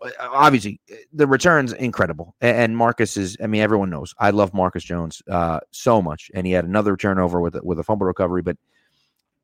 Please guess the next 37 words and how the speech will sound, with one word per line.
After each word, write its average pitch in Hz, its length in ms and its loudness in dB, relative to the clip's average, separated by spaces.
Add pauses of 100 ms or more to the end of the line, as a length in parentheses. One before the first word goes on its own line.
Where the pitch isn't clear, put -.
(100)
the 123 160 0
return 135 300 4
was 110 120 4
incredible. 98 440 2
But 101 160 0
the 107 80 -2
play 143 400 4
was, 117 420 2
you 135 100 0
know, 98 140 4
was 107 340 0 (560)
the, 110 120 -4 (180)
the, 104 280 -2
uh, 95 100 -2
the 101 160 -4
cover 113 300 -2
zero, 104 240 0
the 87 100 -4
all 95 240 4
out 107 140 2
blitz, 90 440 -4
and, 90 520 -4
you 101 40 -4
know, 92 140 -4
Chase 95 240 -2
didn't 110 220 -2
read 110 160 2
it, 82 120 -4 (140)
and, 87 400 -2
you 98 60 -2
know, 85 160 -4
so 87 420 2 (380)
Burrow 113 260 6
threw 113 220 4
it 104 60 6
up 120 120 4
there 98 400 2